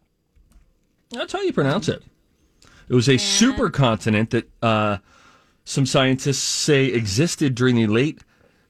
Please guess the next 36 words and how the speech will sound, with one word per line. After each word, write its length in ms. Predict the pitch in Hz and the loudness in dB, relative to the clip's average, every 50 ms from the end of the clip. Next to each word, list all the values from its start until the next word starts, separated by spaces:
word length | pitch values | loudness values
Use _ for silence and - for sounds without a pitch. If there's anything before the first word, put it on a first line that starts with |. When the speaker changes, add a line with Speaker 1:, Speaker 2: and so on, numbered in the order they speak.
| _ _ | _ _
Speaker 1:
Paleozoic 960 | - 156 180 185 185 180 180 180 170 147 151 175 175 170 165 151 151 - - - | 2 2 4 4 4 2 2 0 -2 -2 -2 -2 0 0 0 -2 -4 -8 -10 -2
and 160 | 135 123 127 127 | -2 0 0 2
early 480 | 135 139 143 156 156 156 151 143 135 - _ _ _ _ - | 2 2 2 2 2 0 0 0 -2 -6 _ _ _ _ -4
Mesozoic 800 | 156 160 170 - - 180 170 151 170 180 180 170 156 151 120 - | -2 -2 0 2 2 0 2 2 2 2 2 2 -2 -4 -6 -8
Speaker 2:
Hmm. 100 | - 120 | -4 -2
Speaker 1:
eras. 480 | 123 117 107 90 82 80 - - - - _ _ - _ _ _ | 0 2 2 0 -2 -4 -8 -12 -16 -20 _ _ -20 _ _ _
Speaker 2:
Oh, 140 | 269 294 302 | -6 -4 -2
wow. 400 | 226 185 208 240 220 156 143 143 - _ _ _ _ _ _ _ _ _ _ _ _ _ | -2 -2 -2 -2 -4 -4 -6 -8 -12 _ _ _ _ _ _ _ _ _ _ _ _ _
Look 160 | 196 - - | -16 -16 -16
at 80 | 285 - | -16 -14
that. 320 | 160 160 175 202 185 135 | -12 -12 -10 -10 -8 -6
Speaker 1:
Everything 260 | 120 120 131 135 147 | -4 -4 -4 -2 -2
was 140 | 147 143 - | -4 -4 -4
together. 420 | - 135 123 131 160 - - - - _ _ _ _ _ | -2 0 0 0 0 -2 -8 -12 -18 _ _ _ _ _
You 100 | 117 123 | -6 -2
could 100 | - 135 | -2 -2
just 160 | 117 127 - | -2 0 0
like, 160 | 139 120 113 - - | 0 0 0 0 0
"Oh, 80 | 147 | 2
you 100 | 143 143 | 2 4
know 80 | 160 180 | 4 2
what? 100 | 190 180 | 2 0
I 40 | 170 | -2
have 100 | 185 - | -4 -4
to 80 | - 196 | -4 -4
walk 480 | 120 87 87 92 107 127 - - - _ _ _ _ _ _ _ _ _ _ | -4 -4 -4 -4 -4 -6 -8 -12 -20 _ _ _ _ _ _ _ _ _ _
to 300 | - - 160 143 117 101 95 - _ _ | -8 -4 -2 -2 -4 -4 -8 -14 _ _
Ghana, 500 | - - 85 92 107 147 175 214 220 - _ _ | -2 -2 0 2 2 2 2 0 -2 -4 _ _
so 160 | _ - - | _ -6 -4
I'm 60 | 135 139 | -2 0
gonna 160 | 151 147 113 | 0 0 0
walk 480 | 98 104 110 113 - 147 - _ - | -2 -2 -4 -4 -6 -8 -8 _ -12
there 280 | - 262 254 247 247 233 - - _ _ _ _ _ _ _ | -8 -8 -8 -8 -10 -12 -14 -20 _ _ _ _ _ _ _
from 440 | _ - - - 165 156 156 151 151 | _ -20 -8 -4 -2 0 2 2 2
Speaker 2:
Right. 60 | 151 | 2
Speaker 1:
Minnesota." 420 | 156 156 156 - 262 208 175 175 | 2 2 2 2 0 0 0 -2